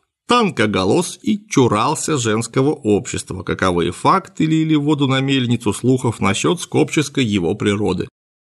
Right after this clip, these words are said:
Никаких иных доказательств не имелось,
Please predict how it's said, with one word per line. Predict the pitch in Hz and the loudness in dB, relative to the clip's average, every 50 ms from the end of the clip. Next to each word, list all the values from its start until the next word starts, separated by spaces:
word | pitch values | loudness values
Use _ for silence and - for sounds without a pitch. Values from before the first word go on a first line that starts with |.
| _ _ | _ _
Никаких | - 131 135 160 202 220 180 214 202 180 - - 175 131 117 | 0 2 4 4 4 4 2 0 -2 0 0 0 0 2 2
иных | 127 120 127 123 110 104 | 2 2 2 2 0 0
доказательств | 113 - - 104 104 117 107 - 92 - - - | -2 0 0 0 -2 -2 -2 -4 -6 -8 -4 0
не | 110 104 101 92 87 | 2 2 2 2 0
имелось, | 87 92 101 117 156 202 196 - | 0 0 0 0 0 -2 -4 -6